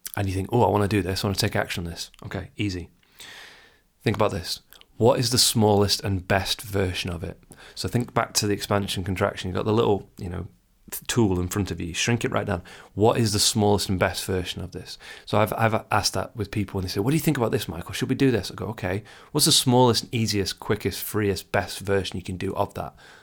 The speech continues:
Not the full thing. So for example, if people say to me, "I wanna write a book."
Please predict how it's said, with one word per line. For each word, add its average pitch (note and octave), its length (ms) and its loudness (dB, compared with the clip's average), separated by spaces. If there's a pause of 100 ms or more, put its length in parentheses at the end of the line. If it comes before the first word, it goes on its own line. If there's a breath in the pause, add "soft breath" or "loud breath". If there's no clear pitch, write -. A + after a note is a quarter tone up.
(100)
Not C3 140 2
the - 60 -2
full G2 200 2
thing. G2 340 -4 (280 loud breath)
So G2+ 160 0
for - 120 -2
example, F#2+ 420 -2
if - 120 -18
people - 240 -4
say G2 160 -2
to G2 160 -4
me, F#2 140 -4 (200 loud breath)
"I - 60 2
wanna A#2 160 6
write G#2+ 160 4
a G2 40 -4
book." F#2 300 -2